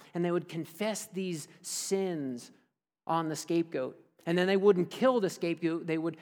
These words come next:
banish the scapegoat to live out the rest of its days out in the wilderness. Is it possible, my friends? Is it possible that this man has become quite literally the scapegoat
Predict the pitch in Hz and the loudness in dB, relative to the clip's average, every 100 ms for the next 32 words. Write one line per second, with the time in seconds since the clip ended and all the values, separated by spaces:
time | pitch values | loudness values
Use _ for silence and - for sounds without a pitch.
0 | - 160 147 202 214 208 160 - - 147 | -14 -14 0 4 4 2 -2 -6 -10 -10
1 | - 160 160 147 120 - _ _ - 156 | -4 -4 -4 -6 -8 -12 _ _ -10 -4
2 | 165 170 170 139 143 160 170 147 - - | 0 2 0 -2 -6 -6 -6 -8 -8 -4
3 | 160 147 127 - - - - 170 202 147 | -2 -2 -6 -12 -20 -10 -2 -2 -2 -6
4 | 143 160 151 151 147 - - - - _ | -2 -2 -2 -4 -4 -8 -16 -20 -20 _
5 | 185 202 277 - - 175 180 - 202 208 | -2 -2 -4 -8 -2 0 0 -4 -4 -2
6 | 220 208 - _ _ - 180 175 196 196 | -4 -6 -16 _ _ -4 -4 -2 -2 -2
7 | 208 196 - _ _ _ _ _ _ 196 | -4 -8 -18 _ _ _ _ _ _ 4
8 | 208 - - 185 196 - 202 214 170 151 | 4 2 2 4 4 2 0 0 0 -4
9 | 160 156 190 - 170 175 185 190 - - | -4 -2 -4 -4 -4 -2 -2 -6 -8 -4
10 | 180 165 185 190 196 - 202 220 202 165 | -2 -2 -2 0 -2 0 2 2 0 -2
11 | 175 190 190 196 165 160 - - - 185 | 2 2 2 2 0 -4 -4 -10 0 2
12 | 196 190 196 202 202 | 2 0 2 2 0